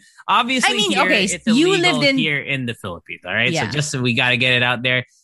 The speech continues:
Speaker 1: You cannot do it here.
Speaker 2: No.
Speaker 1: You might, <laughs> you
Speaker 2: We're
Speaker 1: might
Speaker 2: not
Speaker 1: get
Speaker 2: encouraging
Speaker 1: killed. You
Speaker 2: you.
Speaker 1: might get killed. Uh, but I am an advocate for, uh, yung, ano,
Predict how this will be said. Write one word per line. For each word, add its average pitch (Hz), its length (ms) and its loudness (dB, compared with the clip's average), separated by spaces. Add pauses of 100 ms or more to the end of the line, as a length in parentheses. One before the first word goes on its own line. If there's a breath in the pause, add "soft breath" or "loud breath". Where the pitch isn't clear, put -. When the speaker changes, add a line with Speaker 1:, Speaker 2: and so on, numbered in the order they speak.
Speaker 1:
You - 80 -20
cannot 123 320 -2
do 127 100 -2
it 131 120 -2
here. 135 400 0 (100)
Speaker 2:
No. 160 220 -2
Speaker 1:
You 165 80 0
might, 135 480 -2 (120)
<laughs> - 140 -20
you 120 120 -2
Speaker 2:
We're - 60 0
Speaker 1:
might 175 180 2
Speaker 2:
not 160 60 0
Speaker 1:
get 165 80 0
Speaker 2:
encouraging 247 360 4
Speaker 1:
killed. 196 140 4
You 170 60 0
Speaker 2:
you. 160 140 2
Speaker 1:
might 190 300 2
get 208 300 -2
killed. 208 480 0 (720 soft breath)
Uh, 170 380 0
but 185 220 -4
I 269 200 0 (280)
am 220 120 -6
an 175 160 -4
advocate 160 680 -4
for, 123 560 -2 (100)
uh, 117 440 0
yung, 147 380 0
ano, 151 440 -2